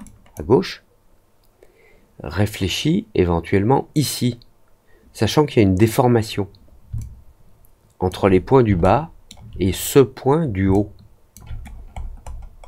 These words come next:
Le point du haut, là, si je veux l'incliner vers le Z, là, euh,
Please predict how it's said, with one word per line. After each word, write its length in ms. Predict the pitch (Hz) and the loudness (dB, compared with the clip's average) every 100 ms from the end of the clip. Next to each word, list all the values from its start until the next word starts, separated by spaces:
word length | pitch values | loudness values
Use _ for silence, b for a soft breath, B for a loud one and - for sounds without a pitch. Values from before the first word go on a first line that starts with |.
| - - - 92 | -20 -20 -12 -4
Le 120 | 92 | -2
point 240 | 117 170 | 4 6
du 140 | 139 120 | 6 6
haut, 260 | 135 143 | 6 8
là, 220 | 101 76 73 | 6 2 -6
si 200 | - 95 | -4 -2
je 80 | |
veux 160 | 92 123 | 2 4
l'incliner 600 | 113 98 - 107 113 110 | 4 2 0 0 2 2
vers 200 | 87 78 | 0 -2
le 120 | 80 | -2
Z, 320 | 76 104 113 | -2 -2 -2
là, 380 | 78 69 69 65 64 | -4 -6 -6 -6 -8
euh, 240 | 62 | -10